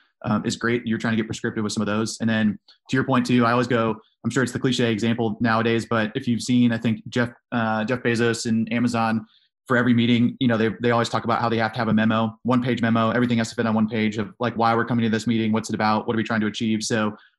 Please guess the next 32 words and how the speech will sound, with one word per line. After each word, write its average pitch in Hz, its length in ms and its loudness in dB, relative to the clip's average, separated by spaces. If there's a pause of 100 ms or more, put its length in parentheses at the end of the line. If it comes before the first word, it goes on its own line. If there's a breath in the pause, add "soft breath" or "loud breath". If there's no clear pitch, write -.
I 123 80 2
always 120 140 2
think 120 140 -4
about 113 140 0
the 117 80 2
agenda 107 240 2
in 104 60 2
that 104 120 0
way 107 100 0
too. 110 440 -2
Um, 107 220 0
to - 40 -12
your 120 140 -2
point, 117 180 -2
Greg, 120 240 0
sharing 120 240 0
it 107 60 0
ahead 107 120 -2
of 110 60 -4
time, 107 320 0
what 123 120 0
are - 20 2
we 117 80 2
going 110 140 0
to 107 60 -2
accomplish? 107 540 -2 (260 soft breath)
Where 127 120 2
are 127 40 2
we 120 80 4
gonna 110 140 2
spend 104 180 -2
time? 110 380 0